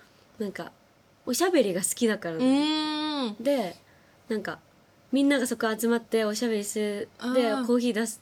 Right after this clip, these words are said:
Speaker 1: の仕事って超最高じゃん」みたいな。
Speaker 2: うん、うん。
Speaker 1: 言ってて、
Speaker 2: 確かに。
Speaker 1: えー、確かに、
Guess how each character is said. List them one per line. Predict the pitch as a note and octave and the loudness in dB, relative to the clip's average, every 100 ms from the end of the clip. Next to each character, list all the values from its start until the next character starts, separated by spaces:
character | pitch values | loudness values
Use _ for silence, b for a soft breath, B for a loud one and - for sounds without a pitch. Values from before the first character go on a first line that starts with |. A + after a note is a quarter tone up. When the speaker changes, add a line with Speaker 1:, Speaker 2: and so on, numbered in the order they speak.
| - | -6
Speaker 1:
の | G3 | -6
仕 | G3 | -6
事 | F#3+ F#3+ F#3 | -6 -8 -8
っ | |
て | - | -8
超 | E3+ G#3 F3 | -8 -6 -8
最 | E3+ D#3+ | -8 -10
高 | - E3 | -8 -6
じ | E3 | -4
ゃ | |
ん」 | |
み | A#3 | -2
た | |
い | A#3+ | -2
な。 | A3+ | -2
Speaker 2:
う | B3 | -2
ん、 | B3 | -2
う | G#3+ | -2
ん。 | |
Speaker 1:
言 | G3+ | -6
っ | - | -6
て | |
て、 | - | -10
Speaker 2:
確 | A3 - | -10 -8
か | A3+ | -8
に。 | G3+ F#3+ | -4 -4
Speaker 1:
え | |
ー、 | F#3+ | -4
確 | A3 G3 - | -6 -6 -8
か | F3+ | -6
に、 | D#3+ | -6